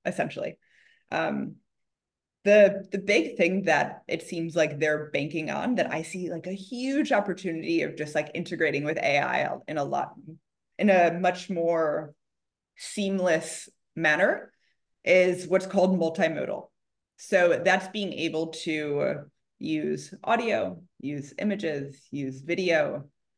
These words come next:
um, use text, really any way that us as humans express things, putting that into A I and allowing whatever output you want.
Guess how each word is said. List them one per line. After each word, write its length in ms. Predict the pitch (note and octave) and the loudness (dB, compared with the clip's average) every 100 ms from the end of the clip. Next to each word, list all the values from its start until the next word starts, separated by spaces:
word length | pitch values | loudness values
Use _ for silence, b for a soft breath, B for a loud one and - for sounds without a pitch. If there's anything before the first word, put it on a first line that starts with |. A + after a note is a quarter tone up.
| _ - | _ -10
um, 440 | - C2+ B1 C2+ - | -6 -4 -4 -8 -8
use 220 | D2+ - | -10 -8
text, 480 | - F#3+ - - - _ - | -2 -2 -2 -14 -20 _ -4
really 320 | F#3 A#3 A#3+ | 2 4 4
any 320 | - G#3 C4 | 4 4 6
way 380 | B3 D#3+ D3+ F#3 | 4 4 4 4
that 300 | F#3 D3+ - | 2 2 2
us 220 | E3 D#3+ | -2 -2
as 140 | D#3 D3+ | -4 -6
humans 520 | - E3 D#3+ F3 F3 | -8 -8 -6 -6 -6
express 580 | - - - F3 E3 - | -12 -16 -4 -2 -2 -2
things, 500 | A#3+ G4+ - - - _ _ _ _ _ _ - | -6 -6 -8 -20 -20 _ _ _ _ _ _ 2
putting 320 | A#3+ C4+ B3 | 4 6 6
that 200 | G3+ - | 6 4
into 360 | F#3 F#3 G3+ | 2 -2 -2
A 180 | D3+ D3+ | 2 4
I 220 | D#3 D3+ C4+ | 4 4 4
and 160 | A#3 | 4
allowing 480 | E3 D#3+ E3 E3 E3+ | 2 2 4 4 0
whatever 520 | E3+ E3+ F3+ F3+ F#3+ | -2 0 2 2 2
output 380 | E3 - - E3+ - - - | 0 -4 -2 -4 -4 -18 -12
you 160 | E3+ | -8
want. 420 | D3+ D3 - - | -2 -2 -4 -12